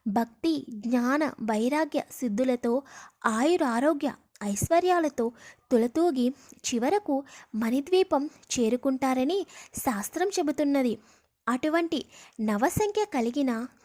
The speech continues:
తొమ్మిది వక్కలను తీసుకోవాలి. ఈ తొమ్మిది వక్కలపైన ఒక పసుపు కొమ్మును ఉంచాలి. మూడవ వస్తువు అతి ముఖ్యమైన వస్తువు వెండి లేదా బంగారపు వస్తువు. ఇక్కడ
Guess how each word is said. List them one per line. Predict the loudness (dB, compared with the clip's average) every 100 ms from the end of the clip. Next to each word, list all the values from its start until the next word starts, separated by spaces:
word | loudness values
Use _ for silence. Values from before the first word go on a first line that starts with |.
| _ 0
తొమ్మిది | 2 2 2 0 0
వక్కలను | -4 -4 -2 0 -2 -6 _
తీసుకోవాలి. | -8 -6 -6 -4 -2 -2 -2 -4 -8 _ -20 -20 _ _ 2
ఈ | 4 4 0
తొమ్మిది | 2 2 2 -2 -4
వక్కలపైన | -6 -4 -2 -2 0 0 0 0 -2 -6 -18 -2
ఒక | 0 0
పసుపు | -2 -4 -4 -6
కొమ్మును | 0 0 2 0 -2 -4 -2
ఉంచాలి. | -2 0 -2 -2 -2 -8 _ _ _ -4
మూడవ | 2 4 4 4 4 4
వస్తువు | 2 0 0 2 0 -4 -20 -10 -6
అతి | -2 2
ముఖ్యమైన | 2 0 0 0 2 0 -2 -4 -6 -6
వస్తువు | -4 -4 -2 0 -2 -4 -4
వెండి | -2 0 0 0
లేదా | 0 -2 -2 -4 -4 -2
బంగారపు | -2 -2 -4 -2
వస్తువు. | -4 -4 -4 -2 -2 -4 _ _ _ _ _ _ _ _ _ -2
ఇక్కడ | -2 0 0